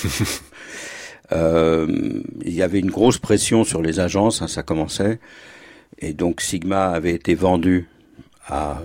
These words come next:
je ne sais pas qui d'ailleurs, parce que, enfin, à des gens qui n'étaient pas de la presse, qui étaient des gens d'argent. Euh, donc ils ont fait un audit, et évidemment les photographes de guerre, euh, sont en rouge. C'est, ça rapporte pas d'argent, ça coûte cher de faire un reportage de guerre, ça dure longtemps.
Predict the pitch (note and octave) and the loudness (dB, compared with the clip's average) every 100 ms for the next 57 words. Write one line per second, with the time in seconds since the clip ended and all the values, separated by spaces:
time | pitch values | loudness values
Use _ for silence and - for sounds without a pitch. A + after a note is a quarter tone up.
0 | E2 - D2+ - - - F2+ G#2+ D#2 G2+ | -8 -8 -8 -6 -8 -6 -6 -4 -4 -6
1 | - - - - - - - - - - | -10 -14 -14 -18 -20 -20 -20 -20 -18 -10
2 | D#2+ G2 D2+ F2 E2+ A2 F#2 E2 D#2 F#2 | -4 -2 -2 -4 0 0 0 -2 0 2
3 | F2 E2+ - F#2 - - - D2+ D#2+ D#2+ | 2 2 0 -4 -4 -12 -14 -12 -6 -4
4 | D#2 D#2 C#2+ F2 A2 - _ _ _ - | -2 -4 -2 -4 -6 -10 _ _ _ -20
5 | - - - - - - F2+ F2 E2 D#2+ | -20 -18 -18 -18 -20 -8 -2 2 2 2
6 | D#2+ D#2 D#2 E2 G2+ - G2+ - F#2 F#2 | 2 2 2 2 2 2 0 2 0 2
7 | F#2 G#2 - - - - - - F2+ F2 | 2 2 -2 -8 -12 -16 -18 -6 -2 -2
8 | E2 E2+ G2 F#2 D#2+ E2 E2 D#2 E2 F2+ | -2 0 2 2 0 0 0 0 0 2
9 | G#2 G2+ E2+ F2 E2+ - F2 D#2+ G2 F2+ | 2 2 -2 -6 -4 0 2 4 4 2
10 | - - _ _ _ - - - - - | -2 -16 _ _ _ -20 -20 -20 -20 -20
11 | - - E2+ D2+ - - E2 E2 E2+ - | -14 -4 0 0 0 -2 0 0 0 -2
12 | - G2 E2+ E2+ E2+ D#2+ - - - - | 2 2 2 -4 -6 -6 -8 -6 -6 -2
13 | G#2 G2+ E2+ E2 E2 C#2+ - - E2 D#2 | 2 2 2 -4 -8 -8 -14 -6 -6 -6
14 | D#2 G2 A2+ - D2 E2+ D2+ D#2+ E2 F#2+ | -2 0 0 0 -2 -2 -2 0 0 2
15 | G#2 | 0